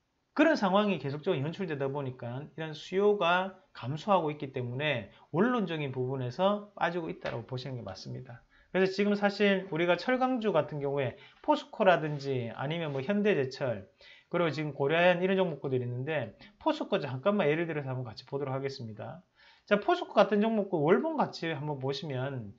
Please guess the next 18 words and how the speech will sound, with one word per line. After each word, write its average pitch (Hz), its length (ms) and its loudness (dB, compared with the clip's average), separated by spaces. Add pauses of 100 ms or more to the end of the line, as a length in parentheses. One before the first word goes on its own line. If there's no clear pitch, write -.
(160)
원래 196 200 6
우리가 202 260 8
순환 220 320 2
사이클 277 340 2
자체를 156 800 2
한 170 120 -4
사 151 280 2
년에서 214 240 0
오 135 120 -2
년을 175 160 -2
잡거든요. 117 640 -8 (320)
근데 233 160 2
지금 226 320 2
하락을 247 560 6
했는 214 300 0
게 180 140 4
언제부터 190 500 -2
했냐면 143 640 -2